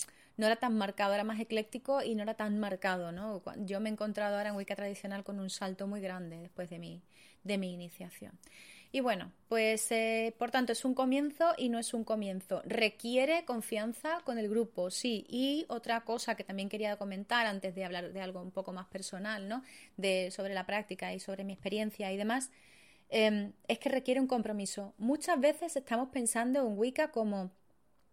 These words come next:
eh, bueno, es que esto es una, es una religión en la que,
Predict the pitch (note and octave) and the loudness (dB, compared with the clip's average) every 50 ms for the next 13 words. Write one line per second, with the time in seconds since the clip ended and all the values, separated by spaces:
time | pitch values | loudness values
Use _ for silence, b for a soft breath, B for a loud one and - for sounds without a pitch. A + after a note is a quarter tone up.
0 | _ - A#3+ - E3+ G#3 - - G#3 B3 A#3 A3 A3 A3 - C4+ B3+ - - - | _ -18 -10 -4 -2 -2 -2 0 0 0 2 2 0 0 -2 -4 -2 -2 -4 -2
1 | - B3 A#3+ A#3+ A3+ A3+ A3+ B B B B B B B - G#3+ G#3+ - A#3 A3 | 0 0 2 2 2 0 -2 B B B B B B B -4 -2 -2 0 0 0
2 | A3 G#3+ G#3+ A3 A3 G#3+ - - D4+ E4+ F#4+ G4 F4+ D4+ C4 A#3 A3+ G#3+ G#3+ - | 0 0 0 0 0 -2 0 0 2 2 4 4 4 2 4 4 2 2 0 -2
3 | - G#3+ G#3 G3+ G3+ G3+ G3+ G3+ G3+ | -4 -4 -2 0 0 0 0 -2 -2